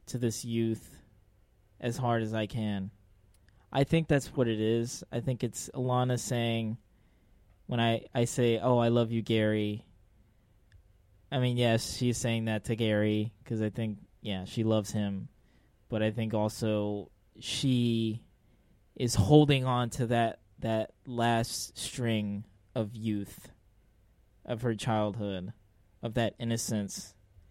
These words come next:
that she longs for throughout the entire film.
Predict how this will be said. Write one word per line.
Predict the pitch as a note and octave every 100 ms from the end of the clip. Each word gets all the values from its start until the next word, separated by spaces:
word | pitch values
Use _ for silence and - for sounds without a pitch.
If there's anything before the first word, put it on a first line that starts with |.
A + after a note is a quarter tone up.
| - _ _
that | B2+ A#2
she | - B2
longs | A#2+ A#2+ A#2 -
for | A#2 G#2+ G2+
throughout | A#2+ A2 A2
the | G#2+
entire | G2+ A2+ A2
film. | - G#2+ F#2+ F#2